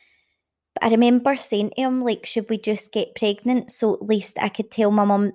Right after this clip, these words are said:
that I was expecting, maybe before she passed away?"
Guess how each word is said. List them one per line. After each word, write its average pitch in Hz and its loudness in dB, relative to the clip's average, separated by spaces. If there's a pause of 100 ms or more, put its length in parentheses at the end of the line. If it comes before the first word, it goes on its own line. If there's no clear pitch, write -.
that 208 0
I 208 4
was 208 -2
expecting, 269 -2 (440)
maybe 214 4
before 208 2
she 202 -4
passed 202 -2
away?" 208 2